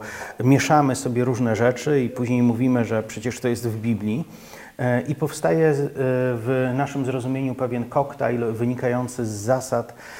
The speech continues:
e, Starego Przymierza i zasad Nowego Przymierza. Ja mam nadzieję, że w trakcie tego dzisiejszego wykładu odrobinę ów temat zostanie rozjaśniony, ale chciałbym na samym początku powiedzieć, że te same słowa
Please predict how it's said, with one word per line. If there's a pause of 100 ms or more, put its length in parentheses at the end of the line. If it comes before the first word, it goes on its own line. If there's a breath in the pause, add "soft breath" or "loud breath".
(240 loud breath)
e,
Starego
Przymierza
i
zasad
Nowego
Przymierza. (220)
Ja
mam
nadzieję,
że
w
trakcie
tego
dzisiejszego
wykładu (580 loud breath)
odrobinę (140)
ów
temat
zostanie (180)
rozjaśniony, (440 loud breath)
ale
chciałbym (140)
na
samym
początku
powiedzieć,
że (320 loud breath)
te
same
słowa